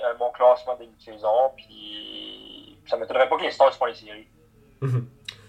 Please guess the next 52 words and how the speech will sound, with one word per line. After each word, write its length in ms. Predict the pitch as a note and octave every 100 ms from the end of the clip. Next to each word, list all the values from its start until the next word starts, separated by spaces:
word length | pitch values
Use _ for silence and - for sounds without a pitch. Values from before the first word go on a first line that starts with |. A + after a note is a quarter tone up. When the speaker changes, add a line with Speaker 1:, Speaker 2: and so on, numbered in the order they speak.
| -
Speaker 2:
C'est 60 | A#2
ça. 120 | A2+ F#2
C'est 120 | B2+
sûr 180 | B2 D#3+
que 100 | D3
si, 380 | C3 - C#3+ C3+
euh, 260 | A#2 A2+ A2+
si 140 | -
Heiskanen 560 | B2+ B2 B2 B2+ C#3 B2+
puis 240 | A#2+ A2+
Seguin 320 | - - B2+
puis 180 | B2 A2+
Hintz 160 | B2+ C3
se 40 |
blessent 300 | A2 A#2 C3
au 40 | A#2+
premier 240 | A2+ A#2
match, 400 | A2 C3+ - - _ - - - - -
<laughs> 180 | - -
on 40 | B2+ C3+ B2+
peut, 160 | F3 B2+ - - G3+ A#2
on 140 | A#2+
a 40 | B2
une 120 | C3+
autre 120 | C#3
discussion. 600 | B2+ B2 - - B2 A#2 - - -
Euh, 280 | A2+ A#2+ A#2+
Colorado, 520 | D3+ D3 D3 C#3+ D#3
je 80 | D#3
suis 80 | C3
d'accord 160 | B2+ B2
avec 180 | A#2
toi, 200 | A#2 C3 C3
là, 280 | B2+ B2 A2+
premier 300 | A#2 A2+ A2+
rang, 180 | A#2 A#2+
je 80 |
pense 220 | A#2 A2+ A#2
qu'il 200 | G#2+ G#2
y 80 |
a, 120 | G#2 G#2
il 60 |
y 20 |
a 40 | G#2+
aucun 200 | G#2 G#2+
doute 180 | A2+ -
là-dessus, 360 | C#3 - B2
là, 120 | B2
on 100 | A#2+
l'a 140 | A2+ A2
vu, 420 | A2+ A2+ A#2 A2+
euh, 320 | A2 G#2+ G#2